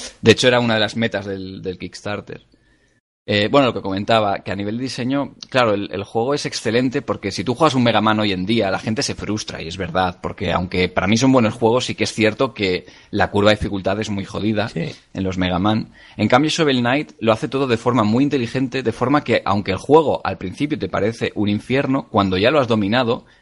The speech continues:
Speaker 1: te parece fácil y te incita a rejugarlo para conseguirte logros, a proponerte retos a ti mismo, decirte, "Vale, ahora pásatelo sin morir, ahora pásatelo rompiendo todos los, ahora pásatelo en menos de dos horas", ¿no? Cosas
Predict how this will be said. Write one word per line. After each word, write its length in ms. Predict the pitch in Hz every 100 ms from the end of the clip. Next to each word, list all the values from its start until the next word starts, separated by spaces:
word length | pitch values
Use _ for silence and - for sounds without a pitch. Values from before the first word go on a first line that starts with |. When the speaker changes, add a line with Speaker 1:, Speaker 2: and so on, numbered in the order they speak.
| _
Speaker 1:
te 100 | -
parece 380 | 196 123 117 80
fácil 600 | - 151 - 139 185 - _ _ _ _ _ 156
y 120 | 151
te 200 | - 120
incita 600 | 107 107 - 175 202 113
a 240 | 101 101 101
rejugarlo 960 | 98 - 78 90 113 156 135 107 - - _ _ _
para 160 | 104 104
conseguirte 540 | 107 110 104 117 147
logros, 500 | 113 123 107 90 87 -
a 140 | 110
proponerte 480 | 113 104 113 131 165
retos 280 | - - 151
a 80 | 117
ti 100 | 117
mismo, 260 | 123 147
decirte, 360 | 131 110 98 95
"Vale, 240 | 117 107
ahora 220 | 101 160 160
pásatelo 600 | 156 147 131 147 156 -
sin 260 | - 117 104
morir, 400 | 95 107 101 - - -
ahora 220 | 110 127
pásatelo 440 | 139 139 135 143
rompiendo 540 | 147 113 101 117 135 143
todos 300 | 123 123 120
los, 180 | 104 -
ahora 140 | 127
pásatelo 480 | 135 139 143 170 160
en 240 | 117 107
menos 240 | 110 131 127
de 80 | 110
dos 180 | 113
horas", 300 | 107 101 76
¿no? 140 | 95 -
Cosas 220 | 117